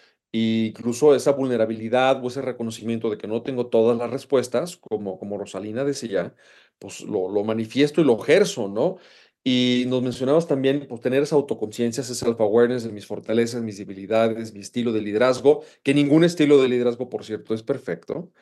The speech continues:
Entonces, también hay que ser conscientes de eso. Pero todo eso me hace pensar, Juan, que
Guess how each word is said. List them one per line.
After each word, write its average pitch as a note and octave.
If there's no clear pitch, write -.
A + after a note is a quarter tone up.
Entonces, -
también A2+
hay A#2+
que C3+
ser A2
conscientes G2
de E2
eso. -
Pero E3+
todo A3
eso A#3+
me A3
hace A3
pensar, F3
Juan, D#3
que D3